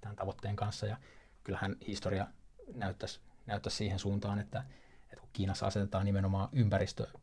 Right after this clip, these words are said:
liittyviä tavoitteita, niin ne on kyllä, ää, tyypillisesti tavoitettu, eli, eli saavutettu. Et sinänsä, sinänsä tota, täs-, tässä on myös aika tärkeää kansainvälinen,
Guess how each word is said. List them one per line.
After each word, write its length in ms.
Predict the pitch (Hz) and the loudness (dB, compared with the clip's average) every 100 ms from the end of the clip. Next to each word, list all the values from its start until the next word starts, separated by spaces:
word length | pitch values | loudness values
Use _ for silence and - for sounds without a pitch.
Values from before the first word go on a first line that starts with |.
| - - - | -20 -18 -10
liittyviä 340 | 98 98 101 | -10 -4 -2
tavoitteita, 520 | - 95 - - 107 | 2 2 2 -2 0
niin 160 | 104 98 | 0 2
ne 100 | 95 | 0
on 80 | 98 | 0
kyllä, 220 | 101 101 - - - - - - - | 0 -2 -6 -18 -20 -20 -20 -16 -6
ää, 260 | 98 101 - - | -4 -4 -6 -4
tyypillisesti 580 | 107 98 104 113 - - | -2 0 -2 -2 -6 0
tavoitettu, 540 | 98 98 95 - - 123 - | 2 4 2 -2 -4 -4 -6
eli, 280 | 107 107 - - | -4 -4 -6 -12
eli 260 | - 113 - | -16 -14 -14
saavutettu. 640 | - - 98 104 120 - - - - - - - - - | -10 -4 -2 -2 -6 -10 -14 -14 -20 -18 -18 -20 -20 -10
Et 260 | 131 - - - - | -8 -8 -14 -20 -12
sinänsä, 400 | 101 95 95 - - - - - - - | -6 0 0 0 -6 -20 -20 -20 -20 -12
sinänsä 340 | 110 107 101 | -6 -2 -2
tota, 340 | - 110 101 - - - - | -2 -2 -2 -4 -10 -20 -14
täs-, 260 | 117 - - | -14 -14 -10
tässä 240 | 110 - | -8 -2
on 80 | 98 | 0
myös 200 | 98 98 | 0 -2
aika 160 | 107 - | -4 2
tärkeää 540 | 98 95 101 110 107 - - - - | 2 2 2 2 -2 -6 -20 -20 -10
kansainvälinen, 640 | - 98 98 95 107 117 | 0 0 2 0 0 -2